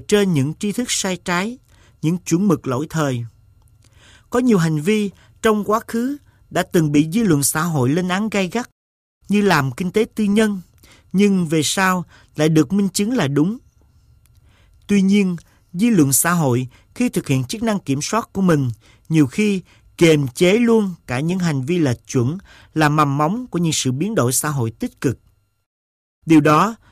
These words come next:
cho thấy rằng sự kiểm soát quá mạnh của dư luận xã hội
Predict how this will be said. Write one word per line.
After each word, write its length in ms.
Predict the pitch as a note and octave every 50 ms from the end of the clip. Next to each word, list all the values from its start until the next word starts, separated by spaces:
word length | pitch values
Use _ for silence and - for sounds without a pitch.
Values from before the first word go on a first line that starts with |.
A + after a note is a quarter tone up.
| _ _ -
cho 100 | A3 G#3+
thấy 180 | - A3+ A#3 A#3+
rằng 300 | G3 F#3+ D#3 C#3+ C3+ B2+ - _ _ _ _
sự 180 | - - D#3
kiểm 220 | D3+ - - D3+ E3
soát 200 | - - C#3+ - _
quá 200 | - G3+ G#3+ A#3
mạnh 340 | B3 A3+ E3+ B2+ A2 A#2 B2+ B2+ - _
của 140 | - C#3 D#3 F3
dư 80 | F#3 G#3+
luận 180 | F#3 D3 B2 A#2+
xã 180 | - - E3
hội 360 | E3+ D#3 C3 A2+ G#2+ A2+ A#2